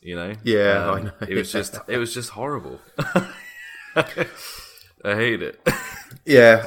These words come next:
Speaker 2: I have to say, it's, I mean, it is just exceedingly dull.
Speaker 1: Yeah.
Speaker 2: Um, it's probably the most boring eighty minutes of anime I've ever watched.
Speaker 1: Yeah. It,
Speaker 2: As you
Speaker 1: it,
Speaker 2: said, the,
Speaker 1: yeah.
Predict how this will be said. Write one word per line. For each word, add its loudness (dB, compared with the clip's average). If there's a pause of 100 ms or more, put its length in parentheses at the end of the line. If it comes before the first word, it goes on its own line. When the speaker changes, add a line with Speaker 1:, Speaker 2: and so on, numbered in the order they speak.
Speaker 2:
I 8
have 6
to 0
say, 4
it's, -4
I -6
mean, -2
it -2
is 0
just -2
exceedingly -2
dull. -4 (320)
Speaker 1:
Yeah. -6
Speaker 2:
Um, -12
it's -6
probably -2
the 0
most -2
boring 2
eighty -4
minutes -8
of -10
anime -6
I've -8
ever -6
watched. -12 (340)
Speaker 1:
Yeah. -2 (1040)
It, -4
Speaker 2:
As 0
you -2
Speaker 1:
it, 6
Speaker 2:
said, 2 (100)
the, -4
Speaker 1:
yeah. -2